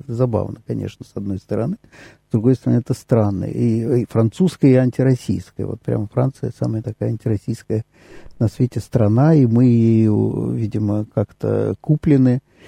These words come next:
Вот. Ну, в общем, это ахинея полная, и вот слушать людям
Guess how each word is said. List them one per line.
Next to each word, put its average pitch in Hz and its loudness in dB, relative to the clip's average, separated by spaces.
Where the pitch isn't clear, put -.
Вот. 117 -4
Ну, 135 6
в 156 6
общем, 156 2
это 139 4
ахинея 151 4
полная, 117 4
и 120 2
вот 120 0
слушать - -2
людям 117 0